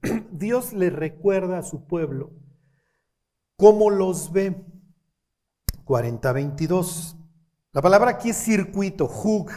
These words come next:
está tres veces en la Biblia, ¿ok? No, bueno, ya, <laughs> no los quiero, no los quiero, este, no quiero hacer mucho bola su,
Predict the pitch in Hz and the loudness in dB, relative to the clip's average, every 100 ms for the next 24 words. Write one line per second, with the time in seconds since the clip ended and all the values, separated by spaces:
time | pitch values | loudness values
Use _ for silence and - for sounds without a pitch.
0 | - - 180 196 190 151 190 185 170 151 | -16 -8 -4 0 0 2 0 -2 -4 -2
1 | 143 151 127 117 113 170 247 - - - | -2 -4 -4 -6 -2 -2 -2 -6 -20 -20
2 | - - 156 190 208 208 - - - - | -14 -4 0 2 0 -4 -12 -20 -14 -8
3 | 175 151 160 170 165 160 160 156 - - | -6 -4 -4 -6 -6 -12 -10 -12 -12 -16
4 | - _ _ 196 - - - - _ _ | -20 _ _ -10 -10 -14 -20 -20 _ _
5 | 185 202 196 185 175 143 139 139 - - | -4 -2 -2 0 0 -2 -4 -10 -14 -18
6 | - _ _ _ - 208 202 190 185 175 | -20 _ _ _ -2 0 0 2 2 2
7 | 131 - - 127 123 127 _ _ _ _ | 0 -4 -10 -10 -10 -16 _ _ _ _
8 | _ - 151 180 135 160 165 - 156 139 | _ -10 -4 -2 -2 -4 -6 -6 -4 -2
9 | 143 139 - 127 123 - | -4 -4 -8 -14 -16 -20